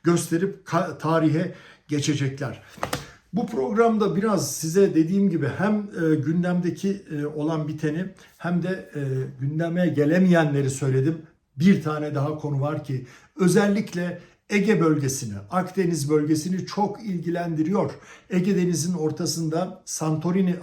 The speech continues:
adasında müthiş artık binleri bulan sayıda bir deprem fırtınası yaşanıyor. Evet, afad sonunda, e, belki bizlerin de burada uyarılarıyla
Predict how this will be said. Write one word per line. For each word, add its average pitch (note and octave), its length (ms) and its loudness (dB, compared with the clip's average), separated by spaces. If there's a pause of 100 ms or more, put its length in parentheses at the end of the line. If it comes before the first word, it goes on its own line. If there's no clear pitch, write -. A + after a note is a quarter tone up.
adasında D#3 480 -2
müthiş F#3 720 -2 (220)
artık D#3+ 460 -4
binleri G3+ 480 6
bulan F#3+ 240 2
sayıda E3+ 480 0
bir F#3 220 -4 (280)
deprem E3 460 2
fırtınası E3+ 640 -2
yaşanıyor. D3+ 600 0 (440)
Evet, G#3+ 380 0
afad F#3+ 420 2 (260)
sonunda, G3 840 2
e, D#3 80 0 (440)
belki F3 340 -4
bizlerin F3+ 440 0
de E3 140 2
burada D#3 200 0
uyarılarıyla D#3+ 920 -2